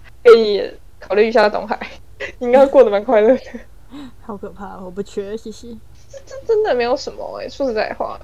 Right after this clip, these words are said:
Speaker 1: 就是除了当下觉得“哇，这什么东西啊”之外，就真的不会有什么感觉，才不是这种感觉。好啦，故事结束了。哦，剩下的我觉得真的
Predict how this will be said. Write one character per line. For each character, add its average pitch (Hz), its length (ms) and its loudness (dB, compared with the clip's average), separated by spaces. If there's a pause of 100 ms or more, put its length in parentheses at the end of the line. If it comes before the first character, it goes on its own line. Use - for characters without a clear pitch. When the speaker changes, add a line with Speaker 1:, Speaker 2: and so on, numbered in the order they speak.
Speaker 1:
就 262 80 -4
是 277 80 -2
除 247 140 -4
了 214 100 2
当 220 180 -4
下 247 160 0
觉 196 120 -4
得 - 120 -4
“哇， 214 280 -2
这 233 100 -6
什 240 80 -10
么 - 60 -18
东 - 180 -12
西 - 220 -12
啊” 110 100 -10 (560)
之 226 160 -2
外， 220 260 0 (200)
就 226 160 2
真 214 160 -6
的 185 100 -2
不 - 160 -8
会 214 80 -2
有 - 80 -6
什 - 140 -16
么 - 100 -20
感 - 100 -12 (120)
觉， - 320 -18
才 - 120 -18 (100)
不 233 60 -12
是 - 60 -20 (100)
这 - 60 -12
种 - 80 -14
感 - 100 -14
觉。 254 60 -20 (320)
好 240 140 -6
啦， 240 200 -2 (260)
故 262 120 -6
事 254 140 -8
结 247 180 -12
束 - 320 -12
了。 - 140 -18 (380)
哦， - 220 0 (380)
剩 466 160 2
下 370 140 4
的 226 180 10
我 208 100 0
觉 226 120 4
得 294 140 8
真 277 180 0
的 240 240 0